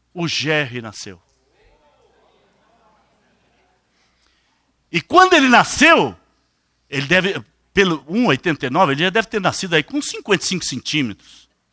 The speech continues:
Porque eu nasci com um, com zero quarenta e sete. Então você deve ter pelo menos um zero cinquenta e cinco,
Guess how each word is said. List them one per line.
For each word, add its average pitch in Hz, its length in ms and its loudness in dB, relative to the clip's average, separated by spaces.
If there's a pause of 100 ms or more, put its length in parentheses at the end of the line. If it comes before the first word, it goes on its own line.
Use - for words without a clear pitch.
(800)
Porque - 160 -8
eu 208 100 2
nasci 220 260 0
com 254 120 -6
um, 214 480 -2 (180)
com 196 200 -2
zero 226 240 2
quarenta 294 340 -2
e 220 60 0
sete. - 1040 -6 (3500)
Então 131 220 -2
você 214 220 0
deve 226 160 6
ter 175 320 2
pelo 196 200 0
menos 214 320 2
um 170 200 -4
zero 190 240 0
cinquenta 196 440 -2
e - 60 4
cinco, - 480 0